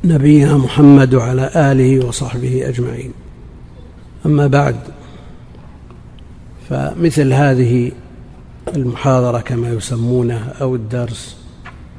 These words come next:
المعروف من هدي السلف أن مثل هذا لا يقام،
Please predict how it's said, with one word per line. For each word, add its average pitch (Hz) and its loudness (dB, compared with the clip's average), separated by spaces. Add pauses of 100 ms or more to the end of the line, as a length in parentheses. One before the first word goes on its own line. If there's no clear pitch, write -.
(2500)
المعروف 147 0
من 127 4
هدي 131 0
السلف 135 -2 (1200)
أن 139 0
مثل 135 0
هذا 123 -2
لا 120 -6
يقام، - -12